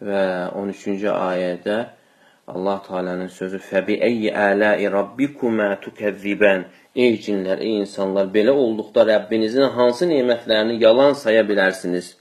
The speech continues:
Ey fəbi əyyi ələi ya məşərəs səqaleyni minəl insi vəl cinni tukəzzibən?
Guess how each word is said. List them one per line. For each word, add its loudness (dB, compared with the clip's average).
Ey 6
fəbi 6
əyyi 4
ələi 6
ya 6
məşərəs 0
səqaleyni 2
minəl 2
insi -2
vəl 2
cinni 2
tukəzzibən? 0